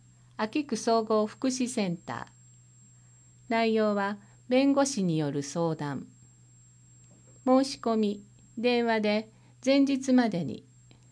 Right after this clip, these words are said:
先着四人です。中山間地域お宝資源掘り起こし事業。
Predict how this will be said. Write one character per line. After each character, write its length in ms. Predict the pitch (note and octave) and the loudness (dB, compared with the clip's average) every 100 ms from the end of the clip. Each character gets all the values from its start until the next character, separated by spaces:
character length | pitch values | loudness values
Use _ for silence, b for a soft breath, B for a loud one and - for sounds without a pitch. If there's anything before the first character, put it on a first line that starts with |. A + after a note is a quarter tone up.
| _ - | _ -6
先 280 | - A3 G#3 | 2 2 2
着 400 | G3 G3 E3+ - | -2 -4 -6 -4
四 160 | E3 F#3 | -2 0
人 240 | A3 F3+ | 0 0
で 140 | - - | -4 -12
す。 240 | - - - - - _ _ - - - - _ _ - b b b _ | -20 -20 -20 -20 -20 _ _ -20 -20 -20 -20 _ _ -20 b b b _
中 220 | - E4 | -2 0
山 320 | C#4 C4+ C4+ C4 | 2 2 0 2
間 260 | C4 B3+ | 4 4
地 220 | B3+ A#3+ | 2 -2
域 360 | G3+ - E3 - - | -4 -4 -6 -6 -8
お 60 | G#3+ | -2
宝 440 | C4 B3+ A#3+ A#3+ | -2 0 0 0
資 200 | B3 A#3 | -2 -4
源 300 | F#3 F3 E3+ | -4 -4 -4
掘 120 | G#3+ | -2
り 80 | A3+ | 0
起 120 | A#3+ | 0
こ 140 | A3+ A3+ | -2 -4
し 220 | A3+ G#3 | -2 -4
事 180 | G3 E3+ | -4 -6
業。 300 | C#3 B2 | -6 -8